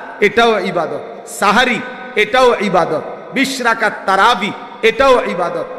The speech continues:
রমজানের শেষ দশকে আরো ইবাদত উঠাইলাম, আরো মাল উঠাইলাম আমি। রমজানের শেষ দশক এতেকাফ, আল্লাহর ঘরের বিধান,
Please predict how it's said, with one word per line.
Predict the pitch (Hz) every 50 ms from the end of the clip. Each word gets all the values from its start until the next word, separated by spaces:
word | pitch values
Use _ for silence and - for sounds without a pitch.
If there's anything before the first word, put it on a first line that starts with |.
| - - - -
রমজানের | 190 247 277 262 247 247 247 226 233 208 180
শেষ | - - - 247 294 - - - - -
দশকে | 233 208 - 240 247 - 208 196 151 - - - - - -
আরো | 226 269 311 359 381 403 392
ইবাদত | 370 320 311 277 240 240 214 180
উঠাইলাম, | 185 160 180 165 156 147 143 - -
আরো | 202 240 277 320 349
মাল | 359 349 302 285 254 226
উঠাইলাম | 202 190 170 160 156 139 139
আমি। | 131 123 120 101 - - - - - - - - - - -
রমজানের | 240 254 240 233 214 233 226 220 196
শেষ | 175 - - 269 330 359 - - - -
দশক | - 214 - - 220 214 165 - - - - - - -
এতেকাফ, | 220 247 262 254 - - 208 - - 190 226 262 240 - - - - - - - -
আল্লাহর | 233 247 233 226 220 196 175 147 143
ঘরের | 175 226 254 226 190 160
বিধান, | - - 165 190 185 175